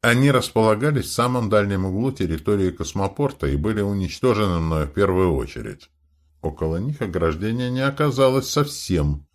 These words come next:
Можно беспрепятственно проехать на территорию. Воронка приличная, но снаряд попал не точно. Часть казармы сохранилась, и виднелись остатки нескольких подземных этажей казармы.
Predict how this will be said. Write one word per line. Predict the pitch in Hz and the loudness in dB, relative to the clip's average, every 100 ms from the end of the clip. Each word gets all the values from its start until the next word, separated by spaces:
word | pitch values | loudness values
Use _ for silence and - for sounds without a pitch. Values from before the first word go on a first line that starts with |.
| _ _ _ _ _ _ | _ _ _ _ _ _
Можно | 135 147 120 127 | 2 4 4 2
беспрепятственно | 117 - 117 110 127 131 - 160 147 | 2 0 0 2 2 0 -4 -4 -2
проехать | 104 87 85 92 - | 2 2 2 -4 -8
на | 73 | -8
территорию. | - 82 69 55 - - - _ _ _ | -6 -6 -8 -12 -10 -12 -14 _ _ _
Воронка | - 92 90 110 113 117 | -2 2 4 2 0 -2
приличная, | 110 95 87 73 - 92 113 143 _ _ _ _ _ _ _ - | 0 0 0 -2 -4 -4 -4 -6 _ _ _ _ _ _ _ -2
но | 131 | 0
снаряд | - 135 127 160 | 2 4 4 4
попал | 160 135 135 120 | 2 4 4 4
не | 123 | 0
точно. | - 71 71 76 71 | -2 -4 -2 -6 -2
Часть | 98 82 | -2 -2
казармы | - 87 113 139 131 | 0 2 2 2 -2
сохранилась, | - - 85 71 65 110 123 | -4 0 0 2 -2 -4 -2
и | 127 | -2
виднелись | 101 87 107 113 107 | -2 0 -2 0 -2
остатки | 87 - 98 - 113 85 | -2 0 -2 0 -6 -4
нескольких | 95 90 - 87 - 80 | -2 -2 -4 -8 -8 -4
подземных | 85 73 90 87 82 | -4 -2 -2 -4 -6
этажей | 78 78 71 76 | -4 -4 -2 -4
казармы. | 82 71 69 - - | -4 -2 -4 -6 -12